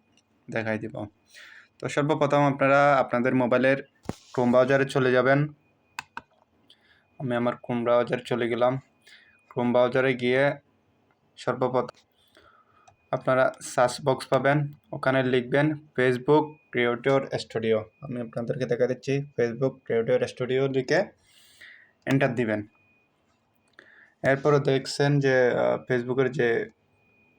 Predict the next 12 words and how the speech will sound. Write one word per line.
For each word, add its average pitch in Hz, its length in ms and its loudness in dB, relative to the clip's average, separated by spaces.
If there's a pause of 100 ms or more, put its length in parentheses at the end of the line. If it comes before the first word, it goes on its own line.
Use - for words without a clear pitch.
(220)
Meta 123 360 0
for 131 100 2
Business 131 460 0 (120)
ওয়েবসাইটটা 135 500 -4
আছে, 143 160 0
ওটা 143 160 0 (280)
চলে 120 240 0
আসছে। 120 360 -2 (640)
আপনারা 160 340 0
ওটাতে 160 320 0
just 139 420 -2
একটু 208 360 -4